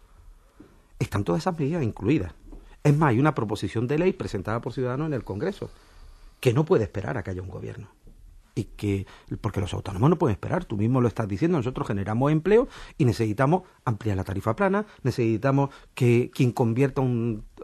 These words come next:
un contrato temporal en indefinido tenga una bonificación, si es que lo necesitan los pensionistas, lo necesitan los parados, lo necesitan los autónomos y lo necesita mucha gente. Bueno,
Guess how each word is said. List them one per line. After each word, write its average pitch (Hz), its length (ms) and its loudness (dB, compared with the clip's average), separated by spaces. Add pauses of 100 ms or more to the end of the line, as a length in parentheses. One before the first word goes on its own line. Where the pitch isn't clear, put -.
un 120 140 -4
contrato 123 580 0
temporal 123 460 0
en 113 120 2
indefinido 113 520 0
tenga 113 180 -2
una 110 160 -2
bonificación, 110 640 -2 (140)
si - 160 2
es - 40 -8
que - 80 -2
lo 185 60 2
necesitan 143 400 0 (220)
los 123 140 2
pensionistas, 107 520 -2
lo 104 60 -2
necesitan 156 400 -2
los 120 240 2
parados, 117 380 2
lo 110 80 -2
necesitan 123 520 -2 (180)
los 120 220 0
autónomos 123 420 -2
y 127 60 -8
lo 98 80 -8
necesita 151 240 -6
mucha 175 240 -6
gente. 98 320 -4 (720)
Bueno, - 240 2